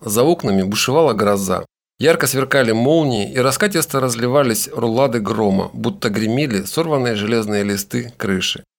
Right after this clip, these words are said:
Дождь непрерывно барабанил в стёкла. По белым стенам плясали причудливые синие тени. То ветер гнул голые ветви деревьев, обнося с них последнюю золотую листву.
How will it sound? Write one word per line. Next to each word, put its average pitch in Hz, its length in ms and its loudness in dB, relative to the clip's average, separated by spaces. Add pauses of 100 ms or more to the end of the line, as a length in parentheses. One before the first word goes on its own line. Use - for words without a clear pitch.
(220)
Дождь 175 460 0
непрерывно 156 540 0
барабанил 127 540 2
в 104 60 -8
стёкла. 98 520 -4 (320)
По 104 100 0
белым 113 320 0
стенам 120 460 -2
плясали 143 420 -2
причудливые 135 680 -2
синие 131 420 -2
тени. 104 480 -2 (420)
То 180 100 0
ветер 135 440 0
гнул 120 320 0
голые 113 460 0
ветви 123 380 -2
деревьев, 98 680 0
обнося 110 480 0
с - 100 -6
них 104 180 -8
последнюю 135 540 -2
золотую 107 560 -2
листву. 98 540 -6